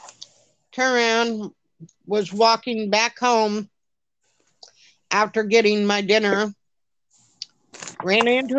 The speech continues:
a lady. She asked me for a quarter. And I handed her a quarter. No problem. She goes, "Thank you. Here's a dollar." I said, "No, you keep it. You keep it,"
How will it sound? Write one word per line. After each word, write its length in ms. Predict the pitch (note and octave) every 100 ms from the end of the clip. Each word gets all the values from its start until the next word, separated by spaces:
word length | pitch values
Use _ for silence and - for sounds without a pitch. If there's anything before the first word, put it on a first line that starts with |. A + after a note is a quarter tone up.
| C4
a 20 |
lady. 440 | B3+ A#3 A#3 B3
She 220 | A3 - G#3
asked 280 | G#3 G#3
me 160 | A#3 A#3
for 240 | G#3+ A3+
a 60 | A3
quarter. 600 | - A3+ G#3 G#3+ G#3+ A#3+ - - _ _ _ _ _ - - _ _ _ _ _ _ -
And 360 | G3+ G#3 G3
I 140 | G3 G3
handed 360 | A3+ A3+ A#3+
her 160 | A#3+ B3
a 80 | B3
quarter. 520 | - A#3 G#3 A3+ A3 - _ _ _ - _ _ _ - F3+
No 160 | G3+
problem. 600 | G#3 G#3 F#3+ F#3 G3+ G#3 - _ _ _ _ _ _ _ _
She 180 | - B3+
goes, 260 | C4+ B3
"Thank 320 | - C4+ C#4 C#4+
you. 160 | A#3
Here's 300 | F#3 A#3 A#3 A3+
a 60 |
dollar." 400 | A3 C4 A#3 F#3
I 160 | G#3 A3+
said, 240 | - C4+
"No, 320 | C#4 C#4 C4
you 260 | C#4 B3 C#4
keep 320 | - C4 F3+
it. 160 | G3 -
You 200 | A3+ A#3
keep 340 | - A3+ F3
it," 200 | E3 E3